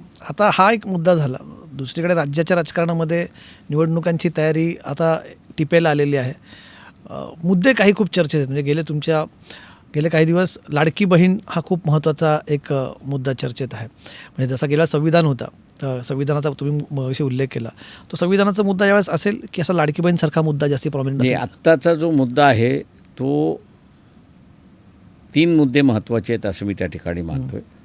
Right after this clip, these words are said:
Speaker 1: हम्म.
Speaker 2: लाडकी बहिणीचा मुद्दा हा शिवाजी महाराजाचा पुतळा पडेपर्यंत सगळेच घाबरले होते, मान्य करतो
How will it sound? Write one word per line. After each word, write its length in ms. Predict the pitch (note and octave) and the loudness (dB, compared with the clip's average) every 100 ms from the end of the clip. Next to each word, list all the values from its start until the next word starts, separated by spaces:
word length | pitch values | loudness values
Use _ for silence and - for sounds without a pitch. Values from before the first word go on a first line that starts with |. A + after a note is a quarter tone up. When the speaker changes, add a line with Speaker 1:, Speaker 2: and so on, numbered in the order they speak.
| - | -16
Speaker 1:
हम्म. 140 | D3 C#3 - - _ _ _ _ _ _ _ _ _ _ _ _ _ _ _ _ - - - | -12 -12 -16 -20 _ _ _ _ _ _ _ _ _ _ _ _ _ _ _ _ -20 -16 -4
Speaker 2:
लाडकी 400 | A2+ A#2 - E3+ | 0 0 0 2
बहिणीचा 440 | D#3 C#3+ D3 C#3+ | 4 4 2 0
मुद्दा 480 | D3 B2 A2 D3 D#3 - | 0 0 2 2 0 -6
हा 460 | - G2 C3 C#3+ D3 - - - _ - | -6 -2 2 2 0 -6 -20 -20 _ -8
शिवाजी 300 | B2+ C3 C#3 | 0 0 2
महाराजाचा 560 | C#3 B2 A#2+ B2+ A#2+ | 2 2 0 -4 -6
पुतळा 400 | C3+ - - B2+ C3+ - _ _ _ _ _ - _ _ - - - - - - - - - _ _ _ - - - | -8 -8 -4 -4 -4 -12 _ _ _ _ _ -20 _ _ -20 -20 -20 -20 -20 -20 -20 -20 -20 _ _ _ -20 -20 -4
पडेपर्यंत 600 | A#2 C#3 D3+ A#2+ G#2 F#2 G2+ E3+ - _ _ - - - - _ _ _ - _ - - | 2 4 4 2 0 -2 -6 -8 -14 _ _ -20 -20 -20 -20 _ _ _ -20 _ -20 -14
सगळेच 440 | - - A#2+ C3 A2 | -6 -4 -2 -2 -2
घाबरले 400 | F#2+ D#2 D2 D#2 | -4 -4 -8 -10
होते, 180 | E2+ G3+ | -10 -6
मान्य 320 | - F2 D2+ | -4 -4 -6
करतो 320 | - - - | -12 -20 -20